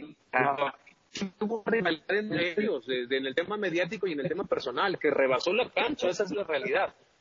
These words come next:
Entonces, yo creo que, que sin duda que quien toma la decisión de no llevarlo en ese momento, aparte Cuauhtémoc,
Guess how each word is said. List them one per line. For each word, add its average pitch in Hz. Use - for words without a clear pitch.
Entonces, -
yo 185
creo 226
que, 240
que -
sin 170
duda 214
que 196
quien 170
toma 220
la 254
decisión 180
de 208
no 208
llevarlo 208
en 202
ese 202
momento, 180
aparte 196
Cuauhtémoc, 202